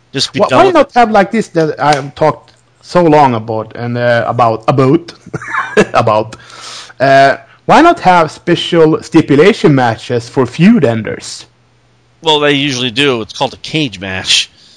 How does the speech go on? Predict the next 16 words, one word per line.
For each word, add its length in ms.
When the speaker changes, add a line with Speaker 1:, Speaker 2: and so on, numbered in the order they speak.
Speaker 2:
Yeah, 280
I 40
know. 480
Speaker 1:
Or 200
a 20
Speaker 2:
But 60
Speaker 1:
ladder 340
match 480
or 100
a 60
two 200
out 120
of 80
three 180
falls. 560
And 200